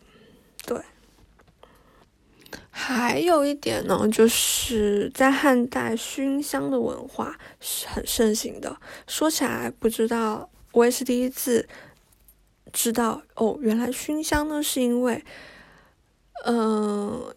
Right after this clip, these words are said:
也跟求仙问道有关系的。因为香炉的袅袅青烟呢是可以上达天宫，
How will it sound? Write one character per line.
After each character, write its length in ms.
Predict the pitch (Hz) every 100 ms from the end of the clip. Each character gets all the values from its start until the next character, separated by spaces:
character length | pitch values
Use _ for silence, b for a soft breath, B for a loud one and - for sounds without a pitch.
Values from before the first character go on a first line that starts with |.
| -
也 100 | 233
跟 180 | 226 269
求 220 | - 202
仙 180 | 220 262
问 160 | 269 247
道 160 | 240
有 120 | 226 -
关 240 | - 226
系 180 | - -
的。 160 | - - B B -
因 140 | 294
为 120 | 302
香 320 | 302 - 285 294
炉 180 | 240 214
的 120 | 226
袅 260 | 214 208
袅 180 | 220 214
青 280 | 220 - 233
烟 220 | 240 240
呢 140 | 240 240
是 180 | - 254
可 160 | -
以 100 | 214
上 380 | 226 294 262 214
达 440 | - 214 214 285 _ _ _ _ _ _ _ _ _ _ -
天 300 | - 254 254
宫， 300 | 254 240